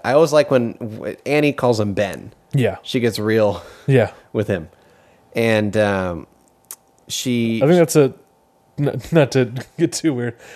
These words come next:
Speaker 2: I think that is a thing that ladies do. Uh, I'm someone who usually is called by my last name,
Speaker 1: Mm.
Speaker 2: and when ladies get real with me, they call me by my first name. I have noticed that
Speaker 1: Huh.
Speaker 2: in dealings.
Speaker 1: That's interesting.
Speaker 2: Yeah.
Speaker 1: Um, I know the answer to the C F L hypothetical, I think. I don't know
Speaker 2: Okay.
Speaker 1: why I put it down,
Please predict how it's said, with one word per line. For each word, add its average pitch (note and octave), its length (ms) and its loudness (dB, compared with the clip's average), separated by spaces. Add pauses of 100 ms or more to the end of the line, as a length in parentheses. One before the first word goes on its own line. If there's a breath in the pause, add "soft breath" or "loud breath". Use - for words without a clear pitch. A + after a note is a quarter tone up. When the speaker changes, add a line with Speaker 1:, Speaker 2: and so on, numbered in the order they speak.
Speaker 2:
I - 100 -2
think E3+ 160 2
that D#3 100 2
is C#3+ 140 0
a C#3 60 2
thing C#3 300 0
that A#2+ 120 -2
ladies B2+ 340 0
do. D3 300 0 (360 loud breath)
Uh, G#2+ 320 -2
I'm A#2+ 380 -2
someone C3 320 0
who C3+ 80 0
usually C3 440 0
is C#3 100 -2
called C#3 260 -2
by C3 60 0
my B2+ 140 0
last C#3 280 0
name, E3+ 240 2 (100)
Speaker 1:
Mm. G#2+ 360 -8
Speaker 2:
and D3 180 0
when D#3+ 140 2
ladies D#3+ 240 2
get E3+ 160 2
real F3 140 2
with C#3+ 100 0
me, C3+ 100 0
they A#2+ 120 0
call B2+ 180 0
me B2+ 80 2
by B2 120 2
my B2 60 0
first A#2 260 -4
name. F#2+ 220 -12
I G#2+ 80 -8
have A#2 140 0
noticed A#2 340 2
that G2 200 -4
Speaker 1:
Huh. - 340 2
Speaker 2:
in B2 120 -2
dealings. A2 520 -2 (220)
Speaker 1:
That's - 160 -10
interesting. F#2+ 440 -10
Speaker 2:
Yeah. G#2 200 -4 (680 soft breath)
Speaker 1:
Um, A#2+ 540 2 (440)
I C#3+ 140 0
know D#3+ 140 4
the B2 160 0
answer G2 160 -6
to G2+ 40 -2
the G2 80 -2
C G#2+ 200 -4
F F#2 100 -6
L F#2 80 -4
hypothetical, F#2+ 640 -4
I F#2 120 0
think. F#2+ 300 -4
I G2 60 -2
don't G2+ 140 -2
know G2 80 -2
Speaker 2:
Okay. G2 60 -2
Speaker 1:
why F#2+ 160 -2
I F#2+ 40 -4
put G#2 180 -2
it G2 80 -4
down, G3 380 2